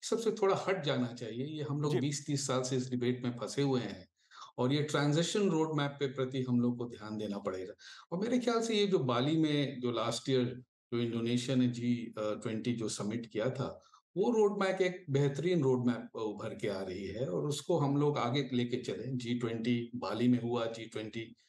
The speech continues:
Speaker 1: दिल्ली declaration हुआ, अब ब्राजील जाएगी। तो एक continuity of process and continuity of thinking के साथ, अ, हम लोग green transition के प्रति बढ़े।
Speaker 2: जी, जाहिर सी, जाहिर सी बात है उत्तम सिन्हा जी, जो दिल्ली में जी ट्वेंटी शिखर सम्मेलन हुआ, उसमें सतत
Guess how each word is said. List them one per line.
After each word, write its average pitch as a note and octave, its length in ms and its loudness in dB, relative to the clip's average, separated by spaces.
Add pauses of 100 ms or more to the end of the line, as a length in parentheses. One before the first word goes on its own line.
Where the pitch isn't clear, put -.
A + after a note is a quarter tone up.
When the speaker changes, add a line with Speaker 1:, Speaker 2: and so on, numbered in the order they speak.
(340)
Speaker 1:
दिल्ली B2+ 220 2
declaration B2 720 0
हुआ, A2+ 200 -6
अब G#2 280 -2
ब्राजील B2 380 0
जाएगी। B2 460 2 (400)
तो F#3 60 6
एक G3 220 2
continuity G#3 760 2 (280)
of C#3+ 80 0 (160)
process D#3 420 2
and B2 460 -2
continuity D3 520 0
of D3 140 0
thinking C3+ 540 -2
के C#3+ 100 0
साथ, F#2+ 280 -2 (580)
अ, - 20 -4
हम B2 240 2
लोग C3 180 2
green C#3+ 240 2
transition B2 560 0
के B2 80 -4
प्रति A2+ 280 -8
बढ़े। G2+ 300 -10 (440)
Speaker 2:
जी, D3 180 -4
जाहिर E3+ 280 0
सी, A3 180 -10
जाहिर G3+ 240 0
सी B3 120 -8
बात F3+ 260 -2
है F#3+ 80 -4
उत्तम F#3 220 -12
सिन्हा E3 280 -6
जी, F#3 220 -10 (100)
जो D#3+ 180 -6
दिल्ली E3 340 -6
में G3 220 -10
जी F3 120 -6
ट्वेंटी D#3+ 360 -6
शिखर F3+ 280 -6
सम्मेलन D#3+ 460 -4
हुआ, E3 340 -2
उसमें F3+ 400 -8
सतत E3+ 380 -6